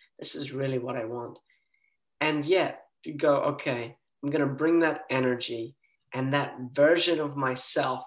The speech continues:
that is connected to this higher reality into the present moment." And when you do that, you'll start seeing unexpected gifts and lessons that are here now.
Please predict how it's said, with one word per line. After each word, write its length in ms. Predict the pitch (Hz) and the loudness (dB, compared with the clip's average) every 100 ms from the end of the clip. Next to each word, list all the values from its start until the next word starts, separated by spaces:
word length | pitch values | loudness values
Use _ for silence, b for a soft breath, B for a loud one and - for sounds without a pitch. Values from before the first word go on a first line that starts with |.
| - | -6
that 120 | 135 | -4
is 140 | 131 127 | -4 -6
connected 600 | - 143 147 147 - 131 | -4 -2 0 -2 -6 -6
to 120 | - | -8
this 180 | 131 127 | -8 -10
higher 420 | - 143 143 139 | -4 -2 0 -2
reality 640 | 135 135 127 127 131 131 131 B B B - | -2 -2 -2 -2 -2 -6 -8 B B B -2
into 340 | 170 180 - | 0 0 0
the 140 | 147 143 | -2 -4
present 420 | - 143 135 123 | -2 -2 -2 -4
moment." 460 | 120 117 113 - - b b b b _ | -6 -6 -10 -14 -20 b b b b _
And 80 | 139 | -2
when 100 | 165 | 0
you 100 | 180 | 0
do 160 | 147 143 | 2 2
that, 260 | 135 135 | 2 -2
you'll 80 | 139 | -6
start 340 | 131 - 139 - | -6 -4 -4 -4
seeing 320 | 143 135 131 | -4 -4 -4
unexpected 800 | 143 151 - 143 139 - - - | -4 -4 -4 -4 -6 -10 -14 -6
gifts 420 | 135 151 - - | -6 -6 -8 -10
and 180 | 123 123 | -6 -4
lessons 580 | 127 131 - 160 165 - | -4 -2 -2 -2 -4 -6
that 120 | - | -8
are 80 | 120 135 | -8 -8
here 240 | 143 139 139 | -6 -4 -2
now. 520 | 127 117 110 113 135 | -4 -6 -8 -14 -18